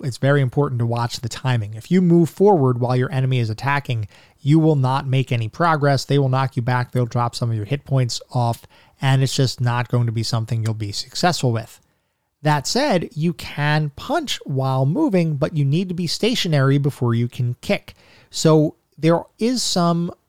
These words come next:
additional strategy there as well. You could press forward and just continuously hit the punch key, and you would be able to potentially attack an enemy and be very much more aggressive than what you would otherwise be.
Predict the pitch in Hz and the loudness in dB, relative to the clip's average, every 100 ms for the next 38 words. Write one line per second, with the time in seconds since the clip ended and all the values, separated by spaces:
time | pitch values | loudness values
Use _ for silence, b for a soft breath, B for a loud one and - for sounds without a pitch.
0 | 156 139 139 139 127 - 123 120 120 120 | 0 2 0 -2 -4 -2 -2 -2 -2 -2
1 | 220 247 185 170 208 381 - 104 127 175 | 0 2 2 0 -2 -4 -4 -4 -6 -6
2 | - 214 170 - 170 160 - 160 214 139 | 0 2 2 0 -2 -2 0 2 4 2
3 | 135 277 143 131 127 131 - - 127 131 | 2 0 -2 0 2 0 -2 -4 -4 0
4 | 143 139 139 - 135 120 117 - 147 _ | 2 2 2 0 -2 0 -2 -4 -6 _
5 | 120 - 240 320 - - 117 175 b b | -10 -8 -8 -6 -6 -2 -2 -2 b b
6 | b b - 139 143 139 143 - _ 135 | b b -2 2 2 2 -2 -8 _ 2
7 | 151 139 127 135 143 135 - 127 127 135 | 2 4 4 4 2 0 -2 -2 0 0
8 | 135 139 - _ _ 127 - - 139 139 | 2 0 -4 _ _ -10 -6 -4 -4 -2
9 | 127 131 143 156 143 117 131 120 120 127 | -2 0 0 0 0 0 -2 0 0 0
10 | 127 123 - 117 113 110 120 131 135 117 | 0 -2 -2 -4 -4 -2 -2 -2 -2 -2
11 | 120 117 123 123 107 107 113 113 117 208 | -2 -2 0 0 0 -2 -2 -2 2 2
12 | 135 | 2